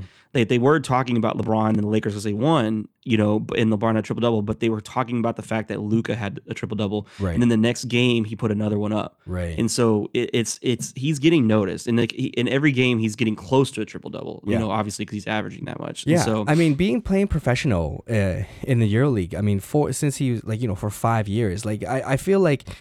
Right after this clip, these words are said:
Speaker 2: um, th-, this is, this is another question. I,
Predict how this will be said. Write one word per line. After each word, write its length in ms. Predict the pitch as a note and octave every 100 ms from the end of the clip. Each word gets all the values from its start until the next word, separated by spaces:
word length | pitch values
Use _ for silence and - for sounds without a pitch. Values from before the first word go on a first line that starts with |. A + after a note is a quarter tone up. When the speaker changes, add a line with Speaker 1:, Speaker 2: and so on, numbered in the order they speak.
| _ _ _ _
Speaker 2:
um, 460 | C#3+ C3+ B2 - F3
th-, 140 | A3 -
this 240 | A#3 B3
is, 100 | G#3
this 140 | G3
is 40 | G#3+
another 220 | F#3+ D3
question. 220 | - B2+
I, 220 | G#2 G#2